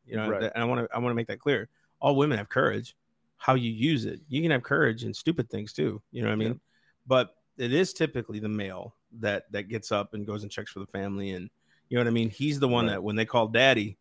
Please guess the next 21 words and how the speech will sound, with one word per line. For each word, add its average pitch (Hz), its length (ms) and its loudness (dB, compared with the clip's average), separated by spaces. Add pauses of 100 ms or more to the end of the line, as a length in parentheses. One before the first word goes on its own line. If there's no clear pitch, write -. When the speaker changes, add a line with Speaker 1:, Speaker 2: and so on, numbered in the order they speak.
(320)
Speaker 1:
'cause 107 100 -6
everybody's 107 340 2
afraid, 120 440 4 (680)
why, 117 220 6
why 101 200 0
do 104 60 2
they 107 80 0
call 113 220 2
dad? 107 400 2
I'm 104 120 -2
the 113 100 2
protector, 127 560 0 (300)
you 101 80 -8
know? 110 200 -4 (120)
Speaker 2:
And 135 180 6
we, 143 400 6 (100)
we've 131 420 0
tried 135 520 0
to 120 540 0 (300)
go 127 320 2
against 120 640 -6